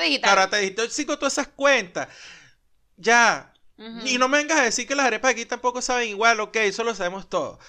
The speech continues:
Speaker 1: Pero es como que, ay, yo me voy por otro
Speaker 2: A
Speaker 1: lado.
Speaker 2: ver, ¿y tú
Speaker 1: Pero ahí,
Speaker 2: tienes,
Speaker 1: ¿qué podía hacer?
Speaker 2: tú tienes un, un, o sea, tú, obviamente la gente que nos escucha se, se nota que tú tienes ot-, un tipo de personalidad totalmente distinta a la mía. O sea,
Speaker 1: Ajá.
Speaker 2: somos distintos.
Speaker 1: Sí.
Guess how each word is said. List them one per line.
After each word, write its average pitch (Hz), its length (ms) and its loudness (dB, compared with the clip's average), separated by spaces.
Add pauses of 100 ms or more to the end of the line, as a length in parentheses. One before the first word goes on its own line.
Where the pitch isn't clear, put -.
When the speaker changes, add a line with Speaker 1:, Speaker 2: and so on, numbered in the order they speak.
(400)
Speaker 1:
Pero 135 180 0
es 170 140 -6
como 214 240 -10
que, 160 120 -10
ay, 170 360 -12
yo - 180 -16 (200)
me 175 80 -8
voy 156 100 -4
por 165 140 -6
otro 156 180 -6
Speaker 2:
A - 20 -2
Speaker 1:
lado. 247 140 4
Speaker 2:
ver, 233 260 2
¿y 269 100 -8
tú 277 160 -4
Speaker 1:
Pero 214 160 4
ahí, 226 120 4
Speaker 2:
tienes, 254 100 -2
Speaker 1:
¿qué 254 60 2
podía 240 340 0
hacer? 131 400 -6
Speaker 2:
tú 294 160 -4
tienes 359 240 0
un, 339 240 -2 (120)
un, 269 200 -8
o 226 80 -14
sea, 190 240 -6
tú, 165 240 -12
obviamente 220 480 -6
la 190 80 -6
gente 156 240 -12
que 226 100 -8
nos 254 120 -6
escucha 185 320 -8
se, - 340 -10 (100)
se - 200 -16
nota 170 680 -4
que 180 120 -10
tú 170 160 -14
tienes 185 340 -8
ot-, 247 240 -8
un 214 220 -12
tipo 240 340 -6
de 254 240 -2
personalidad 190 720 -6 (200)
totalmente 175 480 -14
distinta 208 240 -12
a - 20 -10
la 185 60 -10
mía. 151 320 -18
O 160 60 -10
sea, 147 240 -4
Speaker 1:
Ajá. - 60 -20
Speaker 2:
somos 185 300 -6
distintos. 180 540 -6
Speaker 1:
Sí. 127 360 -12